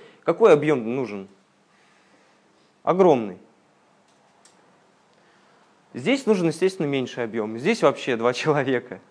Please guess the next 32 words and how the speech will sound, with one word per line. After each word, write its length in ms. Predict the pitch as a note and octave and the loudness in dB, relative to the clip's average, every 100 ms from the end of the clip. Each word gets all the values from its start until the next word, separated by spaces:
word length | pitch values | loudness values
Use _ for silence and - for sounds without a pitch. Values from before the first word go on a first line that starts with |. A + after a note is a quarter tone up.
| _ _ | _ _
И 240 | A3+ A3 D#3+ | -2 0 4
ходи, 380 | D#3 D3+ F3+ | 2 4 0
пош-, 440 | C3 A2+ D3+ C#3+ - | -2 -4 -4 -4 -4
поехать, 400 | - C3 D#3 D#3 | -2 0 0 -4
Мазерати 540 | C3 C3 B2 A#2+ A2+ - | -8 -6 -2 -2 -2 -6
себе 160 | - | -16
взять, 220 | G2 G2+ F#2+ | -12 -12 -14
в 20 | |
принципе. 320 | - G2 - _ _ - - - - - - | -20 -20 -20 _ _ -20 -20 -20 -20 -20 -14
Вот. 360 | - C3 G2+ - - _ _ _ _ _ _ _ _ - _ - | -4 -2 -2 -6 -20 _ _ _ _ _ _ _ _ -20 _ -12
Та-, 80 | B2 | 2
поэтому 400 | D3+ G#3+ A#3+ B3 | 4 4 2 0
еще 280 | - G3+ | 2 6
раз 140 | E3 D3+ | 8 6
спрашиваю, 500 | - C3 B2 - - | 4 4 4 -2 -2
кто 160 | - | 2
себя 160 | A3+ G#3 | 6 6
относит, 360 | G#3+ D3+ C#3 - - | 6 4 0 -8 -2
э, 380 | B2 A#2+ A#2 A2+ - | 2 6 4 4 -4
к 140 | - C3+ | -10 2
первой 260 | D3+ B2 | 4 4
категории? 600 | - A2 G#2+ C3 F3+ A3+ - _ _ _ _ _ _ _ _ _ _ | -2 -6 0 4 4 0 -6 _ _ _ _ _ _ _ _ _ _
Так, 400 | A2 G2+ - - _ _ _ | -2 -2 -4 -14 _ _ _
пять 220 | A#2+ A#2+ - | -2 -2 -2
человек. 440 | A2+ A2+ G#2 - | -8 -6 -6 -10
Кто 180 | - F3+ | -2 0
относит 320 | F#3 F3 D#3 | 2 0 -2
себя 220 | - B2 | -2 -2
к 80 | A#2+ | -2
второй 280 | - B2+ C3+ | -4 -2 -2
категории? 540 | - C3 B2 B2 A2+ - _ _ _ _ _ _ _ _ _ _ _ - | -4 -10 -6 -8 -8 -16 _ _ _ _ _ _ _ _ _ _ _ -16
Так, 200 | F2+ | -16